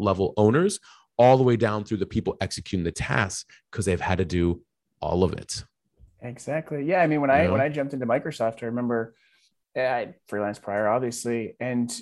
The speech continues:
Speaker 2: instead of a, "I'm coming in for a job," the, it, the job interview actually, like, lasted two months because it was me talking with all the team members about what are we gonna get accomplished. And
Speaker 1: Yes.
Speaker 2: so
Speaker 1: Yes.
Speaker 2: there was no, like, job interview. It was
Speaker 1: Right.
Speaker 2: a hundred percent.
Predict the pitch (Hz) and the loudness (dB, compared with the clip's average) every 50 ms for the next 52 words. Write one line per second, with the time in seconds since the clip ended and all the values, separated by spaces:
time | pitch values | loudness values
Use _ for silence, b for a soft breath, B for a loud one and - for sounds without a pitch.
0 | - - 131 127 - - - 143 135 135 135 127 120 120 120 117 117 113 110 107 | -12 -12 -10 -8 -8 -2 2 2 2 4 2 0 0 -2 -2 0 0 0 0 0
1 | 110 104 - - - 117 120 - 131 120 120 120 117 110 - - 113 110 110 113 | 0 -2 -4 -6 -10 -14 -10 -8 -8 -6 -4 -4 -6 -6 -6 -6 -6 -6 -2 0
2 | 107 107 139 180 - _ _ _ _ _ _ - 135 127 120 - - 127 120 - | 2 2 2 0 -2 _ _ _ _ _ _ -4 0 0 0 0 -2 -6 -4 -2
3 | 120 120 117 107 - - _ _ - - 120 123 127 - 110 120 - 139 - 156 | -2 -2 -2 -4 -6 -12 _ _ 0 4 4 6 6 4 -2 -4 -4 -6 -4 0
4 | 180 98 147 120 117 123 - - 131 120 117 117 113 110 113 117 - - 110 110 | 0 4 4 4 4 2 0 -2 -2 -2 -2 0 0 0 0 0 -2 -8 -12 -12
5 | _ - - 131 120 110 110 135 - - - 127 120 - 123 117 117 - 117 110 | _ -10 -6 -4 -4 -2 -2 -4 -4 -4 -8 -10 -6 -6 -4 -4 -2 -4 -4 -4
6 | 113 113 117 117 113 - 120 110 113 113 120 117 110 - - 120 120 113 104 - | -2 -2 -2 -4 -4 -2 -2 -2 -2 -2 -4 -6 -6 -4 -4 -4 -4 -4 -6 -6
7 | - 120 120 123 127 135 147 143 139 131 107 113 107 - - - 101 110 117 113 | -4 -2 -2 -2 -2 -2 -4 -4 -6 -4 -2 0 -2 -2 -2 -6 -6 -6 -4 -4
8 | 110 113 107 113 113 104 110 101 95 - - 113 123 - - - - - - 82 | -4 -4 -4 -6 -4 -4 -4 -4 -4 -6 -6 -8 -6 -8 -10 -14 -14 -14 -6 -2
9 | 82 78 71 - 113 110 107 107 b b b b b b 78 76 73 - 156 156 | -2 0 0 0 0 0 0 -4 b b b b b b -2 0 0 4 4 4
10 | 160 165 151 156 202 208 208 196 180 160 147 143 139 - - 202 202 180 175 151 | 4 4 4 6 6 6 8 6 6 4 4 2 0 4 4 4 6 6 4 2
11 | 143 123 120 120 117 113 101 117 131 135 139 135 135 - - - 107 123 139 135 | 2 0 0 -2 -2 -2 -4 -2 0 0 2 2 2 2 4 2 2 2 0 -4
12 | 131 - 156 156 151 139 123 | -2 2 2 2 2 2 -2